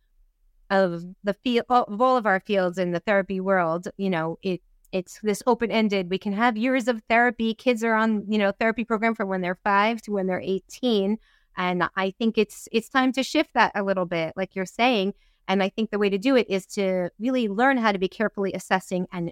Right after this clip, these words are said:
and ensure that your treatment is targeted, that you're not just throwing things at a wall and seeing what's gonna stick. Uh, mm, you know, and I, and I think it takes a lot of effort and a lot of work. And I think also in terms of,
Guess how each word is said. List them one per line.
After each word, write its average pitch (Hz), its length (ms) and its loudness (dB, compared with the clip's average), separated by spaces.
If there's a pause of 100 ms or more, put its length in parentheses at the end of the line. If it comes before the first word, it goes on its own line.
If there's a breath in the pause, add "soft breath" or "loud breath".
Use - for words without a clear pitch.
and 170 240 -4
ensure 214 380 -2
that 175 160 2
your 170 80 -8
treatment 175 440 -2
is - 120 -12
targeted, 185 480 -2
that - 120 -8
you're 180 80 -2
not 180 140 0
just - 200 -10
throwing 190 280 -2
things 185 240 -6
at 190 80 -2
a - 20 -4
wall 226 360 4
and 190 140 -4
seeing 214 280 0
what's 180 220 0
gonna 165 200 -4
stick. 170 460 -4 (340 soft breath)
Uh, 175 240 -2 (100)
mm, 175 320 -8 (120)
you 190 140 2
know, 180 140 0
and 185 160 2
I, 175 140 2
and 185 140 0
I 190 80 0
think 233 220 -2
it 226 100 0
takes - 220 -4
a 208 40 0
lot 185 240 2
of 185 260 -2
effort 214 380 -2
and 208 100 0
a 196 60 0
lot 175 160 -2
of 175 100 -4
work. 185 260 -2 (100)
And 214 120 2
I 220 100 -2
think - 260 -2
also 294 420 2
in 220 160 -6
terms 233 340 0
of, 208 200 0